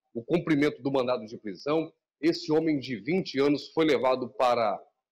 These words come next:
o Instituto Médico Odontológico Legal, aonde passou por exame de corpo de delito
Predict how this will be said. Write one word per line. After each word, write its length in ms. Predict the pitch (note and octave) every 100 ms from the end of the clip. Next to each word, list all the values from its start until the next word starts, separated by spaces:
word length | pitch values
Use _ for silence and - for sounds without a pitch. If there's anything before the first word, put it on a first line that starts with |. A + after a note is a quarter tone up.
| _ -
o 160 | C#3
Instituto 560 | D3 - D3+ F#3+ F#3+ C#3+
Médico 540 | C3+ C3+ B2+ - - -
Odontológico 720 | D3 C#3 C3+ A#2+ A2+ - D3+
Legal, 420 | C3 B2 D3 -
aonde 300 | C3 C3 B2
passou 460 | A2 A#2+ - C#3+ B2
por 160 | -
exame 280 | B2+ G2+ A#2+
de 100 | G#2+
corpo 320 | - A#2+ -
de 100 | G#2
delito 340 | G#2+ A2 D#3+